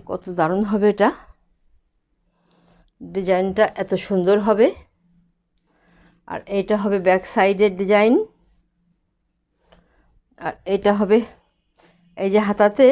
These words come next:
পাইপিং দেওয়া আছে এখানে। দাম মাত্র তেরোশো টাকা। তাহলে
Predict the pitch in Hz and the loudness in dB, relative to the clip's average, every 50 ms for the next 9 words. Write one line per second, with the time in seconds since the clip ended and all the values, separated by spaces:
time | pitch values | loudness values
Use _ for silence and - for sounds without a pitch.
0 | 302 - - 208 185 196 190 - 190 196 190 208 208 214 214 220 - 247 226 220 | 4 2 0 0 0 0 0 0 0 2 4 4 4 4 4 2 0 0 0 0
1 | 240 247 226 240 311 440 - _ _ _ _ _ _ _ _ _ _ _ _ _ | 0 0 0 0 0 -2 -6 _ _ _ _ _ _ _ _ _ _ _ _ _
2 | _ _ _ _ - 185 180 196 196 208 214 214 196 180 190 190 - 233 220 220 | _ _ _ _ -8 -2 2 2 2 2 2 2 2 2 2 2 0 -2 0 4
3 | 226 226 226 220 - 254 202 226 226 226 240 240 339 440 427 - _ _ _ _ | 4 4 4 2 0 0 0 0 2 4 2 2 2 0 -4 -10 _ _ _ _
4 | _ _ _ _ _ _ _ _ _ _ _ _ _ _ _ _ _ - 208 233 | _ _ _ _ _ _ _ _ _ _ _ _ _ _ _ _ _ -4 -2 0
5 | 247 247 233 | 2 2 2